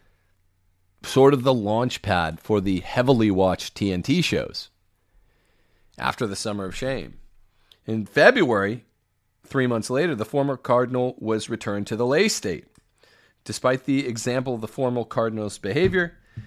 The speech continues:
the subject of the homosexual abuse of adults, and in particular of seminarians, was excluded from discussion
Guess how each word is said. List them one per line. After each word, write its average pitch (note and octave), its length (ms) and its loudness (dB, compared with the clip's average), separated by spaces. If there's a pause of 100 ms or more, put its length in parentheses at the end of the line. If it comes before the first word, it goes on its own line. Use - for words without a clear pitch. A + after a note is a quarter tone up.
(160)
the A2+ 80 -6
subject D3 400 2
of C3+ 60 -8
the B2 80 0
homosexual C3 680 0
abuse G#2+ 320 -4
of F#2+ 60 -8
adults, C3 460 -2
and G#2 160 -6
in G#2+ 100 -4
particular A2 460 -4
of F2+ 80 -8
seminarians, C3 680 -2 (360)
was A#2+ 140 -2
excluded F3+ 520 0
from C3 220 0
discussion B2 760 -2